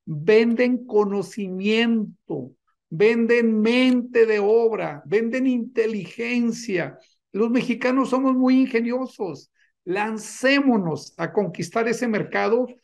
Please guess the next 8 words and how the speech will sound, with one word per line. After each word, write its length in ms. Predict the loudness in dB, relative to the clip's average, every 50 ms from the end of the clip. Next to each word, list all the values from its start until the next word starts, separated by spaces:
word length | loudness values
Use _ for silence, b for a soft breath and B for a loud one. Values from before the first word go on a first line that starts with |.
| _ _ _ -8
no 320 | -4 -2 0 2 4 6 6
vendiendo 600 | 4 4 2 0 0 0 0 0 0 -2 -2 -4
tequila, 580 | -6 -8 -8 -6 -6 -4 -4 -2 -2 -2 -2
ni 140 | -2 -2 -4
equipales, 800 | -6 -6 -6 -8 -8 -6 -4 -2 0 2 2 4 4 4 4 2
ni 120 | -2 -6
zarapes, 540 | -4 -4 -2 -2 -2 -2 -4 -4 -4 -4 -4
no. 600 | -4 -4 -4 -2 -2 -2 -2 -2 -4 -6 -8